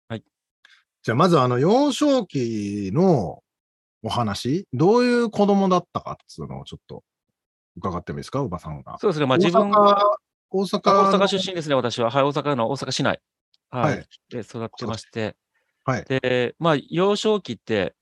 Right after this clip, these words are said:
Speaker 1: まあ、皆さんこれ同じだと思うんですけど、自分のことを客観的に分からないじゃないですか。どんな子供でしたっつっても、あの、自分は自分しかね、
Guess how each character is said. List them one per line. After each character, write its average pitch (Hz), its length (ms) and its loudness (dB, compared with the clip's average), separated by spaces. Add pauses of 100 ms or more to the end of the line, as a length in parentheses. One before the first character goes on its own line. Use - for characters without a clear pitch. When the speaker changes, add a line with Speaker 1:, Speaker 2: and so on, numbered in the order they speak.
(120)
Speaker 1:
ま 143 100 -4
あ、 - 20 -2
皆 180 160 0
さ 160 80 0
ん 123 80 -2
こ 113 100 -6
れ 101 300 -2
同 110 120 -6
じ 151 80 -6
だ 165 80 0
と 101 120 -6
思 92 100 -6
う 87 40 -6
ん - 20 -10
で 82 60 -12
す - 60 -20
け 92 60 -14
ど、 85 220 -12 (260)
自 143 160 -6
分 190 200 -4
の 208 120 -2
こ 226 80 0
と 175 120 -2
を 143 40 -2
客 190 160 0
観 190 140 -2
的 175 100 -2
に 170 60 0
分 185 80 4
か 190 100 4
ら 185 60 6
な 147 100 4
い 104 40 2
じ 98 60 -2
ゃ 87 40 -4
な 85 60 -6
い - 20 -10
で - 20 -10
す - 80 -18
か。 82 140 -14 (480)
ど 156 120 0
ん 185 60 -2
な 190 100 2
子 185 120 0
供 185 180 2
で 185 80 0
し - 40 -16
た 131 100 -2
っ - 20 -4
つ - 60 -18
っ - 20 -20
て 113 100 -6
も、 110 260 -4
あ 104 100 -4
の、 101 80 -6
自 110 160 -4
分 151 160 -4
は 156 80 0
自 123 100 -2
分 143 140 -2
し - 40 -8
か 98 240 -2 (140)
ね、 104 160 -10